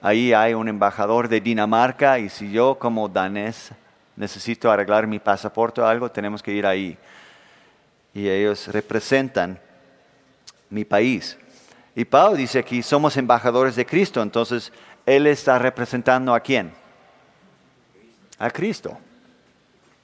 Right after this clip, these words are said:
Y eso es lo que los hijos de Dios están llamados a representar al Señor Jesucristo. Y por eso, por medio de ellos ahora, Dios está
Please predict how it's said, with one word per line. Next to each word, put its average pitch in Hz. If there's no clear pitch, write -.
Y 110
eso 117
es 113
lo 110
que 101
los 101
hijos 120
de 120
Dios 107
están 117
llamados 117
a 101
representar 95
al 95
Señor 101
Jesucristo. 95
Y 101
por 98
eso, 101
por 110
medio 147
de 123
ellos 185
ahora, 95
Dios 117
está 104